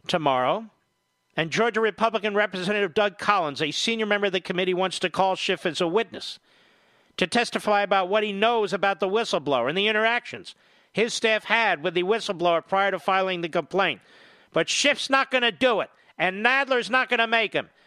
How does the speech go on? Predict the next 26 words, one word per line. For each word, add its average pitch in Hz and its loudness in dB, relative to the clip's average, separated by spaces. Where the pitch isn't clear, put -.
'cause 196 0
Schiff - 0
is 226 0
a - 2
coward. 233 0
He's 185 -4
a 202 4
fraud. 262 2
He 190 0
operates 240 0
in 226 -2
the 208 0
shadows. 254 0
He's 202 -4
a 214 2
filthy, 269 0
lying 254 0
leftist 247 -2
who 190 -2
puts 226 0
party 285 2
and 247 -2
politics 262 0
before 262 0
his 247 -4
country. 170 -4